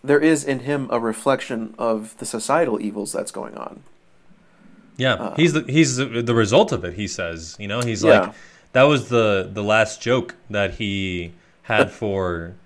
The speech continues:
Speaker 2: uh,
Speaker 1: Robert
Speaker 2: Robert De Niro's character.
Speaker 1: De Niro.
Speaker 2: Yeah, was, you know, "What do you get when you cross a society that disenfranchises the mentally ill and someone who," or, you know, I can't remember exactly what it was, but, you know, you get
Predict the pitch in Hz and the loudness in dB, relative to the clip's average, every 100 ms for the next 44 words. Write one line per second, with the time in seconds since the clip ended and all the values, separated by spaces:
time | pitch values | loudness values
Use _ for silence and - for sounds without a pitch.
0 | _ 104 95 87 82 98 117 110 113 101 | _ -2 0 0 -2 -2 -4 0 -2 0
1 | 98 123 123 - 85 85 113 117 123 120 | -2 -2 -2 -6 -8 -8 -8 -6 -8 -8
2 | _ _ _ - 151 92 85 - _ - | _ _ _ -2 -2 -2 -8 -20 _ -4
3 | 104 98 92 110 101 98 117 113 113 104 | 0 0 -2 -4 -2 0 2 4 2 0
4 | 98 90 113 107 98 101 - 104 104 98 | -4 -2 -2 -2 -6 -6 -2 0 0 -2
5 | 95 90 87 110 101 - 101 101 104 92 | 0 -2 -2 -6 -6 -6 -6 -6 -4 -4
6 | 90 92 87 85 - - _ 107 101 98 | -4 -6 -6 -10 -16 -20 _ -6 -6 -6
7 | 107 92 92 123 107 87 95 127 - 101 | -4 -4 -2 0 0 -2 -6 -8 -4 -4
8 | 95 - 101 98 92 90 98 90 87 85 | -4 -4 -2 -2 -4 -6 -6 -4 -4 -6
9 | 87 - _ - 113 95 113 92 80 131 | -8 -14 _ -8 -2 -2 -2 -6 -6 -16
10 | - - - 180 156 117 117 117 104 95 | -20 -10 0 2 4 4 4 2 0 2
11 | 127 120 95 101 90 110 95 98 98 90 | 6 6 4 -2 -4 -4 -4 -2 0 0
12 | 87 | -2